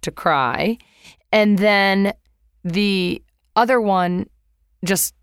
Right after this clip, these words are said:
kind of lays in the trampoline and <laughs> makes it hard for the other two to do anything. And so I then intervene, and the way I react is saying, "Okay, everybody off.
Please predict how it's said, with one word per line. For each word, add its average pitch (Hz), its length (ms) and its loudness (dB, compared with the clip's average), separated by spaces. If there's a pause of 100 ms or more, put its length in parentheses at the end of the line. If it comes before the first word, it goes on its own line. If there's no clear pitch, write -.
kind 190 180 0
of 160 80 0
lays 180 260 2
in 160 60 -4
the 170 80 -2
trampoline 156 600 -2
and 160 140 -4
<laughs> 165 60 0
makes 165 200 -4
it 151 80 -6
hard 151 360 -2
for 143 460 -2
the 160 200 -4
other 147 200 -2
two 147 240 -4
to 143 100 -8
do 151 140 0
anything. 131 480 -4 (460)
And 196 220 0
so 190 580 2 (160)
I 226 240 2
then 180 300 0
intervene, 151 800 -2 (160)
and 156 560 -2 (960)
the 180 100 -2
way 185 140 2
I 175 120 2
react 175 520 0
is 165 100 -2
saying, 165 280 -2
"Okay, 170 280 0 (120)
everybody 190 420 0
off. - 520 -4